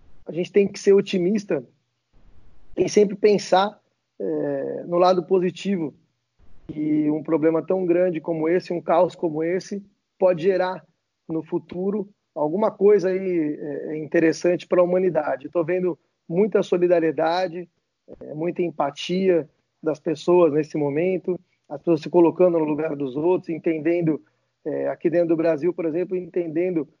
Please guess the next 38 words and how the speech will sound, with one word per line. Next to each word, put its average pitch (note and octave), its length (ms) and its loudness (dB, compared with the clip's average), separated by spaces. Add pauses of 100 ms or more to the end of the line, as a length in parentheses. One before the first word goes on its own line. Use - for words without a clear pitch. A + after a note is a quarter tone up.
(160)
os C#3 120 -8
graves D#3+ 360 0
problemas E3 480 0
sociais E3 480 0
que - 120 -6
o, D3+ 420 -6 (100)
que E3 100 -6
o D3 60 -6
país D#3+ 480 -2
tem, F#3 360 -2 (440)
é, C3+ 540 -6
e G3 100 -6
que - 120 2
muita F3 320 6
gente, E3 380 0 (1120)
por D#3 160 2
muitas E3 360 2
vezes, E3 260 2
fica F3+ 300 -2
à D3+ 80 -2
margem D#3 460 -4
disso, E3 360 -8
se D3+ 120 -14
posiciona E3+ 520 2
como F3 240 -2
se D#3+ 140 -6
não, E3+ 280 0 (540)
se - 120 -2
não D#3+ 100 2
fosse, E3+ 460 0 (320)
é, D#3 100 0
com E3 160 -4
cada D#3 300 2
um E3+ 140 0
de D3+ 100 -2
nós D#3+ 420 0 (300)
o D#3+ 80 -12
problema, D#3+ 840 -2